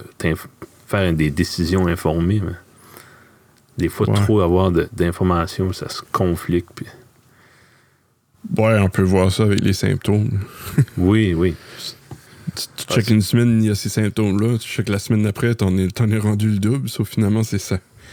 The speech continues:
Speaker 2: Ça inclut juste tout.
Speaker 1: Mhm.
Speaker 2: <laughs> Le moment,
Speaker 1: Oui,
Speaker 2: euh,
Speaker 1: franchement, ouais.
Speaker 2: dès que tu tousses, tu, tu, ah, non, tu t'as peut-être ça, va te faire tester. <laughs>
Speaker 1: Ouais. Ben, c'est justement,
Speaker 2: Jeez.
Speaker 1: c'est comme, à chaque affaire,
Speaker 2: T'sais,
Speaker 1: on va penser que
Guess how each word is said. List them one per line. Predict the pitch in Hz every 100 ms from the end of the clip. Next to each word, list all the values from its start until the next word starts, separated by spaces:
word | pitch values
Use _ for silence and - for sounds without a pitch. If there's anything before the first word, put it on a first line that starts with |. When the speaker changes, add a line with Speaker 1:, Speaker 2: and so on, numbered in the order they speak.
| - - - _
Speaker 2:
Ça | - -
inclut | 110 113 - 131 117
juste | 107 - - -
tout. | 117 - - - - - - - 107
Speaker 1:
Mhm. | 104 127 -
Speaker 2:
<laughs> | - - - - - - - - - - -
Le | 117
moment, | 117 123
Speaker 1:
Oui, | 120
Speaker 2:
euh, | 107 107
Speaker 1:
franchement, | 98 104 101 95 -
ouais. | 101 90 - - -
Speaker 2:
dès | 113 131
que | 147
tu | 139
tousses, | 117 151 165 - - - -
tu, | 104
tu, | - - -
ah, | 131 -
non, | 107
tu | 151 - -
t'as | 95
peut-être | - 98
ça, | -
va | 120
te | -
faire | 104
tester. | - 104 - - - - -
<laughs> | - - -
Speaker 1:
Ouais. | - 98 - - - - _ _ - - -
Ben, | 104
c'est | 95 95
justement, | 92 85 101 110
Speaker 2:
Jeez. | 117
Speaker 1:
c'est | 92 87
comme, | 82 104 - - - - -
à | -
chaque | - - 107 -
affaire, | 90 - 101
Speaker 2:
T'sais, |
Speaker 1:
on | 82
va | 73
penser | 90 85 80 90
que | 87